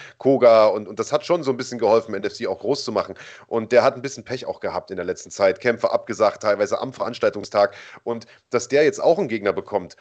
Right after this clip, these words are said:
wo man sagt, das ist jetzt kein, kein grantiger russischer Ringer, Alter, der ihn die ganze Zeit am Boden festhalten will, sondern einer, der kommt, um zu ballern und das auch noch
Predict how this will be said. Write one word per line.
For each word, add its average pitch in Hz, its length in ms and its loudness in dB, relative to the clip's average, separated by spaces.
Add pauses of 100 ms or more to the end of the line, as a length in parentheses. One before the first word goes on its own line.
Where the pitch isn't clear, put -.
(140)
wo 117 80 -8
man 117 140 2
sagt, 113 180 6
das 107 100 0
ist 120 120 -10
jetzt 123 160 -6
kein, 117 340 2
kein 113 240 -6
grantiger 120 600 6
russischer 120 500 0
Ringer, 156 260 2
Alter, 156 460 0
der 127 200 -4
ihn 131 120 -12
die 123 80 -10
ganze 127 180 -4
Zeit 135 160 -2
am 113 100 -6
Boden 151 220 -2
festhalten 143 460 -2
will, 139 120 -6 (220)
sondern 123 240 -4
einer, 131 240 0
der 110 140 4
kommt, 147 280 -2
um 127 120 -12
zu 101 160 -16
ballern 127 420 4 (320)
und 120 180 -10
das 151 140 -4
auch 127 180 -2
noch 123 300 -2